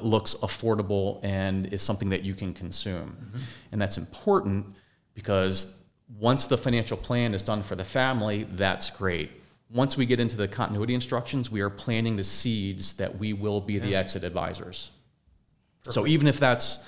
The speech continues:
Speaker 1: ten years down the road, we've now, uh, shown them through our actions what our roles will be.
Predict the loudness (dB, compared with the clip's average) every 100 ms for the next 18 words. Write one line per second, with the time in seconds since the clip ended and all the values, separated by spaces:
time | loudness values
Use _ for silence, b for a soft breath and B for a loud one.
0 | B B B -2 2 2 2 0 0 0
1 | 0 0 0 -2 -4 -2 2 6 6 4
2 | 0 B B B B B -8 -4 -4 -4
3 | 0 4 4 4 2 2 0 -4 -4 -2
4 | 0 2 2 2 2 0 0 -4 -2 0
5 | 0 0 -2 -4 -6 -10 -10